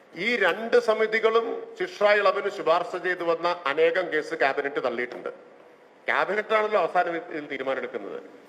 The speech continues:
അത്ര കർക്കശമായിട്ടുള്ള സമീപനമാണ് സർക്കാർ ഇക്കാര്യത്തിൽ എടുത്തിട്ടുള്ളത്. അതാ ഞാൻ പറഞ്ഞത്, ജില്ലാ ജഡ്ജി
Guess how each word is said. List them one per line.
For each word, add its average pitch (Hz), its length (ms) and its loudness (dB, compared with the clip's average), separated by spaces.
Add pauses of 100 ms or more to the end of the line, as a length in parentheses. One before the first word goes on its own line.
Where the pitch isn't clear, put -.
(300)
അത്ര 220 300 2
കർക്കശമായിട്ടുള്ള 175 960 0
സമീപനമാണ് 147 840 0 (840)
സർക്കാർ 156 540 2
ഇക്കാര്യത്തിൽ 135 460 0
എടുത്തിട്ടുള്ളത്. 92 480 -8 (160)
അതാ 151 120 4
ഞാൻ 190 100 2
പറഞ്ഞത്, 151 320 0 (160)
ജില്ലാ 190 360 4 (140)
ജഡ്ജി 156 400 -4